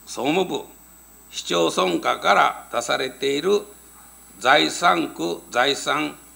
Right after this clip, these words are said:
処分同意審査マニュアルに基づき運用されているために、財産区の財産の貸与は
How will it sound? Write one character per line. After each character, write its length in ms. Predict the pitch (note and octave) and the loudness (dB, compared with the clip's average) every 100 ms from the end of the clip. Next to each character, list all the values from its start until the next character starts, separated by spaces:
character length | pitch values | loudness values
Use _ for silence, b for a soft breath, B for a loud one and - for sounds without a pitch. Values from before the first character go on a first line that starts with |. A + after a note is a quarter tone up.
| - - | -12 -2
処 120 | G3+ | 0
分 260 | - G2 - - - - - - - - | 0 -4 -8 -20 -20 -20 -20 -20 -20 -6
同 280 | A2 D3 E3 | 0 2 4
意 80 | F3 E3 | 2 -2
審 420 | - - G#3 G3+ | -4 -4 -4 -4
査 400 | - G#3 F3+ - | 0 4 4 4
マ 140 | D3+ D#3 | 2 2
ニ 120 | C#3+ | 2
ュ 80 | A#2+ | -2
ア 20 | |
ル 120 | D3+ | -2
に 100 | - | -4
基 40 | |
づ 400 | C3+ C3+ C3+ C3+ C#3 | -4 -6 -6 -6 -8
き 320 | C#3+ A#2 - | -10 -10 -12
運 240 | B2 D3 C#3+ | -4 -2 0
用 240 | C#3+ C#3 | -2 -4
さ 140 | - C3+ | -4 -6
れ 140 | C3+ | -6
て 180 | - B2 | -6 -6
い 40 | |
る 120 | B2 | -6
た 140 | B2 B2 | -6 -6
め 160 | A#2 | -4
に、 260 | C#3+ A3+ - - - - B B B B B B - - - - | -4 -4 -8 -20 -20 -20 B B B B B B -20 -20 -20 -4
財 240 | - C#3+ - | 4 6 6
産 320 | - G3 G3 | 6 6 6
区 100 | C#3+ | -2
の 140 | C#3 | -2
財 260 | B2 B2+ D3+ | 2 2 2
産 340 | - B2+ G#2+ | -2 -4 -2
の 400 | C#3 F3 F#3+ - - | 0 0 0 -6 -4
貸 300 | D#3 C3 G#2+ | -2 -2 -4
与 140 | G#2+ | -2
は 320 | F#3 C#3 - | 0 -2 -6